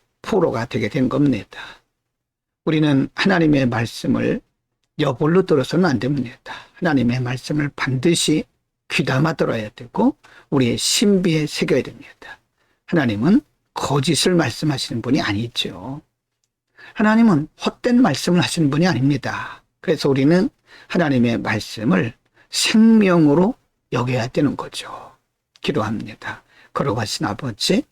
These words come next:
하나님께서 여러 번 이사야 선지자나 예레미야 선지자를 통해서 경고하셨지만 하나님의 말씀을 여벌로 듣고 깨닫지 못하고 무시하다가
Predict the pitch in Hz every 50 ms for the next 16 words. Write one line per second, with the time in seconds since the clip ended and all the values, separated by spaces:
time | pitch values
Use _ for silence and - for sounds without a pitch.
0 | _ _ _ _ _ _ _ _ _ _ _ _ _ - - 190 196 196 180 -
1 | - - 165 147 - - - - 139 131 135 - _ _ _ - - - - -
2 | 117 110 143 156 151 175 156 120 127 - _ _ _ _ _ _ _ _ _ -
3 | 170 151 131 147 147 151 143 135 131 131 131 - - - 180 175 135 147 123 -
4 | 143 131 143 160 208 247 - - _ _ _ _ _ _ _ 190 165 151 156 147
5 | 147 147 147 135 131 123 - - 156 170 147 127 156 143 127 123 139 131 - -
6 | - 165 151 135 123 - - - 127 - _ _ _ - 156 139 127 123 131 117
7 | 113 127 - - - - - - - - 131 127 135 139 139 139 131 - _ _
8 | _ _ _ _ _ _ _ - - - - - 190 196 196 202 196 180 160 143
9 | 139 127 127 131 127 - - - 160 147 135 139 151 156 151 147 139 127 120 120
10 | - 120 117 127 131 - 151 151 165 165 160 143 - 135 - _ - 175 190 226
11 | - - _ _ _ _ - 180 160 - 117 - - - - - 101 - _ -
12 | - - 123 - - 160 165 143 - _ _ _ _ _ _ _ - 139 139 139
13 | - - 208 156 139 - - 123 - - - - -